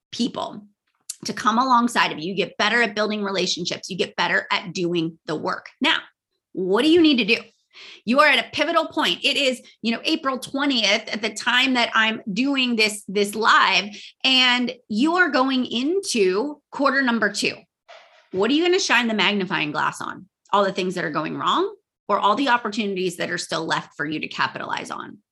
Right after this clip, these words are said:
'cause there are a lot of them. And it's up to you to say, "I'm gonna dive into personal growth. I'm gonna surround myself with people that are making me level up. I am going to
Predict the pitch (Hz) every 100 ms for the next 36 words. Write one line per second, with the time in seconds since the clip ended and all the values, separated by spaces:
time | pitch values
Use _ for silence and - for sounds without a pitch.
0 | _ 214 190 220 359 285 165 185 - -
1 | - - - _ - - - 202 254 -
2 | 247 - 220 175 180 220 247 175 - -
3 | 196 202 233 170 135 - 226 208 170 160
4 | - 202 220 214 208 202 - 180 175 151
5 | 196 202 226 - _ - - 226 190 165
6 | - 170 180 226 233 214 214 185 185 185
7 | - 202 202 175 170 - _ - 175 170
8 | 165 180 165 156 156 147 139 151 302 -
9 | _ - - - 196 202 202 190 185 185
10 | 185 - 170 165 165 -